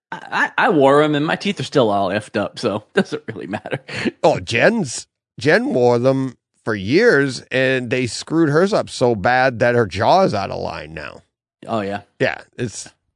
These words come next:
Speaker 2: yeah, braces
Speaker 1: Well,
Speaker 2: back
Speaker 1: thing
Speaker 2: in the
Speaker 1: was, uh,
Speaker 2: eighties were
Speaker 1: well, the thing is, I wore the
Speaker 2: seventies.
Speaker 1: braces and my teeth were straight, but then <laughs> they did no follow-up. Like, they did no follow-up afterwards.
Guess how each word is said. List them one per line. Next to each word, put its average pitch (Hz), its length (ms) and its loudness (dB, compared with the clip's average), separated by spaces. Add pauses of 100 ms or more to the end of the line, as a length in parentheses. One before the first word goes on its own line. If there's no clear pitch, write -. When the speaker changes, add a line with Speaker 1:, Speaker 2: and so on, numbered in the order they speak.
(200)
Speaker 2:
yeah, 90 160 -8
braces 190 460 -2
Speaker 1:
Well, 135 220 4
Speaker 2:
back - 80 -4
Speaker 1:
thing 208 160 2
Speaker 2:
in 175 40 2
the 170 120 8
Speaker 1:
was, 120 100 2
uh, - 80 2
Speaker 2:
eighties - 280 -14
were 80 180 -14 (320)
Speaker 1:
well, 175 340 4
the 160 60 -6
thing 220 200 -2
is, 170 100 0
I 165 80 6
wore 190 80 2
the 143 80 6
Speaker 2:
seventies. 117 200 0
Speaker 1:
braces 143 420 0
and 120 100 -2
my 120 120 0
teeth 135 280 0
were 107 140 -6
straight, 131 580 -2
but 117 280 0
then 139 380 2 (200)
<laughs> - 200 -20
they 147 120 6
did 160 240 4
no 156 160 6
follow-up. 143 800 6 (260)
Like, 143 160 0
they 147 80 2
did 156 160 2
no 147 120 4
follow-up 143 580 6
afterwards. 101 680 -2